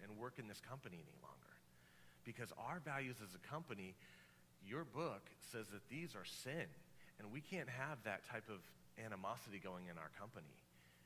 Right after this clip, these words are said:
So do you wanna renounce this, or do you wanna stay employed?" Like, what if that would happen? What if,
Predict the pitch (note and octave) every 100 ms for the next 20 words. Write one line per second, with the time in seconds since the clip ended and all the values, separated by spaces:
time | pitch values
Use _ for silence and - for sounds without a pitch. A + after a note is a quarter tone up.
0 | - - - G#2+ F2 G#2+ C#3 D#3 C3+ A#2
1 | A#2+ D3 - F#3+ G#3 - A2 G#2 A2+ G#2+
2 | F#2+ - G2+ E2+ - A2 F2+ - - -
3 | - - - - - - - - - -
4 | - - - - - - G#2+ G3 D3 E3+
5 | E3+ D3+ B2+ B2+ D3+ G3 G2+ - - -
6 | - - - - - - - - C#3 G3+
7 | G3+